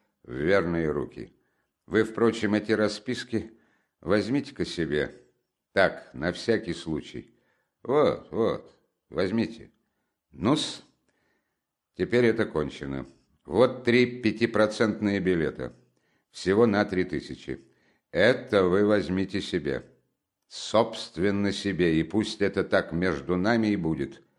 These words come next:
Чтобы никто и не знал, что бы там вы не услышали.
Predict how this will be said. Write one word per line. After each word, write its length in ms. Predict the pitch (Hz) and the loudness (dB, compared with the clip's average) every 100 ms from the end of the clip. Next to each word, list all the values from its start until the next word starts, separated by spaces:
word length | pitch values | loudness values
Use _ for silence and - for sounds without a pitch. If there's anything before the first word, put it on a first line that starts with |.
| _ _ | _ _
Чтобы 400 | - 90 92 101 | -6 -2 2 2
никто 680 | 101 104 104 - - 110 | 2 2 0 -10 0 4
и 160 | 120 117 | 6 6
не 200 | 113 113 | 4 2
знал, 440 | 87 98 87 73 - _ _ _ | 0 0 0 -2 -8 _ _ _
что 300 | - - 92 | -20 -4 -2
бы 120 | 92 | 0
там 220 | 95 98 85 | 2 2 2
вы 140 | 92 | 2
не 100 | 92 | 2
услышали. 640 | 92 - 78 - 62 57 | 0 -2 -6 -6 -10 -12